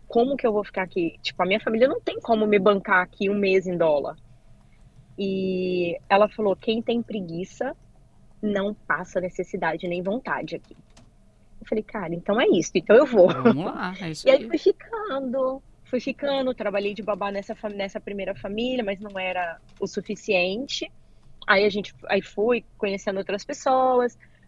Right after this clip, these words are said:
Speaker 1: consegui outras famílias, até que depois de uns quatro meses, eu acho,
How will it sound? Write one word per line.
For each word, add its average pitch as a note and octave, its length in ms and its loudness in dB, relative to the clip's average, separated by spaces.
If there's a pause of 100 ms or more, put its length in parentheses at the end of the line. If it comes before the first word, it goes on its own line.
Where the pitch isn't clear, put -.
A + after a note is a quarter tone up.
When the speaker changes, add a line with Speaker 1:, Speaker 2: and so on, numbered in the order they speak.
(140)
Speaker 1:
consegui F#3+ 500 -4
outras A3+ 480 4
famílias, A#3 640 -2
até A#3 360 0
que - 120 -12
depois A#3+ 440 0
de A#3+ 100 -8
uns A#3+ 400 -8
quatro D4+ 400 -4
meses, G#3+ 400 -2
eu F3 140 0
acho, F#3 460 -6